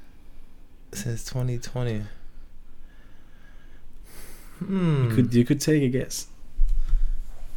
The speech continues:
Speaker 1: Twenty twenty? Shoot. Um.
Speaker 2: You got only one chance. If you, if you, if you
Speaker 1: Nah, next
Speaker 2: guess is
Speaker 1: question.
Speaker 2: wrong, you get zero points. Okay. <laughs> This is,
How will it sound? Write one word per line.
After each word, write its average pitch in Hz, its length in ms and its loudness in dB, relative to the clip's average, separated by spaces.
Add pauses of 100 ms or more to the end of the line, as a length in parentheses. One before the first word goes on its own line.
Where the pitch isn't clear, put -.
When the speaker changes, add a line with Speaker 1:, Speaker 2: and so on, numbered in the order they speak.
(1500)
Speaker 1:
Twenty 127 360 -4
twenty? 147 440 0 (1000)
Shoot. - 320 -2 (480)
Um. 127 720 4 (280)
Speaker 2:
You 123 80 6
got 127 60 8
only 131 120 8
one 143 180 8
chance. 120 440 2 (240)
If 127 140 -6
you, 123 120 4
if 120 140 -2
you, 127 120 2 (260)
if 131 160 -10
you 117 360 -6
Speaker 1:
Nah, 101 320 2
next 107 220 2
Speaker 2:
guess 101 240 2
is 120 100 2
Speaker 1:
question. 110 120 4
Speaker 2:
wrong, 139 380 6
you 117 160 0
get 113 180 0
zero 117 320 0
points. - 400 -8
Okay. 127 400 -2 (1600)
<laughs> - 380 4
This 151 120 6
is, 135 300 2